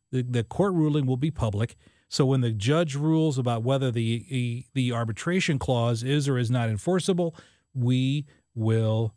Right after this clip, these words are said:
know. So I'll bring it to you, uh, as that moves forward over the next few months. And you gotta know, you wanna talk about lawyer fees. I mean, what kind of, what kind of legal fees do you think are being generated in that lawsuit?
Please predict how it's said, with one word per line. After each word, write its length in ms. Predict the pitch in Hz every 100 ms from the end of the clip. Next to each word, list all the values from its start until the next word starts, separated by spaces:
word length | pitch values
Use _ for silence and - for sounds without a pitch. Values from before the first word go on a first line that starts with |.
| _
know. 540 | 120 113 110 98 - - - _
So 140 | - 131
I'll 160 | 165
bring 260 | 151 160 151
it 80 | 131
to 100 | 131
you, 300 | 123 120 117 - _ _
uh, 200 | 117 113 113
as 520 | 123 131 120 - - -
that 520 | 120 123 123 123 - -
moves 440 | 131 143 135 120
forward 440 | - 143 131 117 113
over 160 | 113
the 100 | 113
next 240 | 113 107 -
few 200 | 117 104
months. 360 | 90 85 - - _ _ -
And 220 | 139 139
you 160 | 156 143
gotta 300 | 165 156 139
know, 320 | 131 113 98
you 160 | 131
wanna 140 | 180 151
talk 200 | 156 139
about 240 | 113 101
lawyer 320 | 110 135 131
fees. 460 | 104 98 85 85 - _ _
I 60 | 127
mean, 180 | 127 131
what 140 | 170
kind 160 | 190 160
of, 200 | 135 - - -
what 140 | - 214
kind 160 | 226
of 120 | 202 175
legal 340 | 202 226 196
fees 380 | 165 170 165 147
do 80 | 180
you 100 | 190
think 260 | 196 185
are 120 | 160
being 260 | 156 175 143
generated 640 | 131 175 180 175 165 151
in 200 | 135 123
that 280 | 131 196 170
lawsuit? 640 | 139 117 107 - 92 82